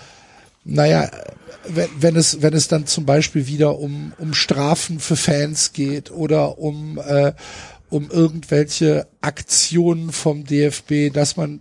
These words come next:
den D F B dann einfach mal ins Achtung stellt und sagt, „Ach guck, auf einmal habt ihr eure Werte wiedergefunden, wenn ihr irgendwo Strafen kassieren könnt, weil euch irgendwas nicht gefallen hat. Und, äh,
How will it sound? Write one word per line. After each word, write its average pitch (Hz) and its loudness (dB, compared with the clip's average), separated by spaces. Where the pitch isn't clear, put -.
den 139 -2
D 156 4
F 151 0
B 170 2
dann 160 0
einfach 175 -2
mal 196 2
ins 190 -4
Achtung 240 -6
stellt 156 0
und 151 -6
sagt, 151 0
„Ach 151 -6
guck, - 0
auf 135 0
einmal 190 6
habt 170 2
ihr 160 0
eure 143 2
Werte 175 4
wiedergefunden, 170 -2
wenn 170 2
ihr 170 2
irgendwo 175 0
Strafen 202 0
kassieren 139 -2
könnt, 170 0
weil 165 4
euch 147 0
irgendwas 175 -2
nicht 165 -6
gefallen 170 2
hat. 147 0
Und, 160 0
äh, 151 2